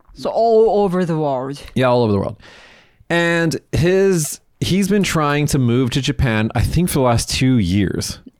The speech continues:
Speaker 1: Eh, eh,
Speaker 2: But,
Speaker 1: nande?
Speaker 2: but
Speaker 1: Why?
Speaker 2: because, because of the, I, probably to make content and just to live here and whatever. <clears throat> But because of the current situation in J-, in, because Japan was not allowing people to come into the country,
Speaker 1: Right, right, right.
Speaker 2: he almost gave up.
Speaker 1: Okay.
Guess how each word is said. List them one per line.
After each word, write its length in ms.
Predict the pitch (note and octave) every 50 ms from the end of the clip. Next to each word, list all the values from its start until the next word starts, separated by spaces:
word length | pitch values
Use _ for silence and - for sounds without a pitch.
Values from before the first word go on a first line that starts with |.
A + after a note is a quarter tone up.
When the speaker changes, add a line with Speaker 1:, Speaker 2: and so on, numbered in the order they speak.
| _ -
Speaker 1:
Eh, 520 | B3+ B3 A#3+ A#3 C#4+ D4 D#4+ E4 E4 B3 D#3 - _ _ -
eh, 580 | - A#3 B3 A#3+ A#3+ A#3+ A#3+ A#3 B3 B3+ A#3 G#3 - -
Speaker 2:
But, 100 | - F3+
Speaker 1:
nande? 320 | - - - F#3+ E3 E3 A2+
Speaker 2:
but 120 | C#3 D3+
Speaker 1:
Why? 100 | E3+ - - - - D3+ D#3
Speaker 2:
because, 40 | D3
because 240 | C3 A#2+ D3+ D3+ C#3
of 80 | C#3 C3+
the, 220 | C3 B2 A#2+ - -
I, 80 | - A2+
probably 360 | - - - B2+ A#2 A#2 A2+
to 80 | G2+ G2+
make 220 | F#2+ G2 G2+ -
content 520 | - - G2+ F#2+ G2 G2 - G#2 G2 F#2+ F#2+
and 80 | F#2+
just 140 | F2+ F#2+ -
to 60 | G#2
live 180 | F2+ F2+ F2+ E2
here 100 | G2+ F#2+
and 60 | F2+ F2
whatever. 320 | F2 F2 F2 F#2+ F2+ - _ _ _ _ _ _ _ -
<clears throat> 0 |
But 520 | - A#3 F3+ F3 D3 A2 F#2+ B2 B2+ C3
because 260 | C#3 - E3+ F3 D#3+
of 80 | D#3+ D#3
the 160 | D3 C3+ B2
current 300 | - - C#3 C3 B2 -
situation 640 | C3+ A2 - A#2+ G#2+ A2 A#2 A2+ - - B2 A#2 G#2+
in 200 | G#2 G2+ G2 F2+
J-, 160 | - G2+ - -
in, 280 | A#2 G#2+ G#2 G2 F#2+ F#2
because 280 | G2+ F#2+ - A#2 F#2 G2 -
Japan 300 | G2 - F#2+ A#2+ A2+ A2 G#2+
was 100 | F#2+ G2
not 200 | A2+ G#2+ - -
allowing 400 | G#2 G#2 G#2 G#2 G#2 G#2 G2+ F#2
people 400 | - A2+ G2 - G#2 G2 F#2 F2
to 100 | - -
come 160 | - A2 G2+
into 140 | G2 F#2 F2
the 80 | E2+
country, 320 | - A#2+ C3 D3+ D3+ A3+ -
Speaker 1:
Right, 180 | F#3 E3+ D#3
right, 220 | C#3+ D3+ D3+ C#3+ C#3
right. 180 | C#3+ C#3+ -
Speaker 2:
he 140 | - D#3 D3 D3+
almost 380 | E3 F3+ G3 A3+ G#3+ D3+ A#2+
gave 320 | G2 B2 A2+ G#2+ G#2 F#2 G2
up. 260 | G#2+ G#2 - - - - - - -
Speaker 1:
Okay. 340 | F#3+ G3 F#3 F3+ E3+ C#3+